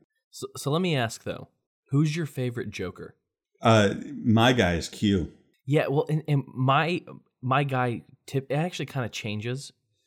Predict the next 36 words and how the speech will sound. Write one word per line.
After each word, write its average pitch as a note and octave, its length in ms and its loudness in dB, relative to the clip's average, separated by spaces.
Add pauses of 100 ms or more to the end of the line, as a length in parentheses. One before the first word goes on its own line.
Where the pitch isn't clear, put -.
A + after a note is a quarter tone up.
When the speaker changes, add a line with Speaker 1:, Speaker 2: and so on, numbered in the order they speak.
(280)
Speaker 1:
but A#2 220 0
it's, - 220 -4 (100)
it's A#2 180 -6
definitely B2 500 0
not A2 240 -2
Joe. G2+ 320 -8 (920)
Speaker 2:
Really? C3+ 420 4
Speaker 1:
<laughs> - 40 -20 (1080)
Yeah, D#3 120 4
Joe C3+ 320 6
is C#3 140 2
my A#2 180 2
least G#2+ 320 -4
favorite G2+ 300 -4
Joker. - 380 -12 (440)
Speaker 2:
Oh, F3+ 220 0
wow. A#2+ 440 2
I A#2+ 160 2
see. B2+ 240 0
I A2 180 4
would, C3+ 300 2
he B2 260 2
would C#3 180 4
probably A2 320 2
be G#2 180 0
my, F#2+ 480 -2
my G2 200 2
second F#2 560 0
pick. A2+ 300 -2 (100)
I, G#2 180 -2 (200)
<laughs> - 220 -14
in D3 200 6
fact, A#2 420 0
one B2 320 2
of A#2 140 2
the, A2 260 4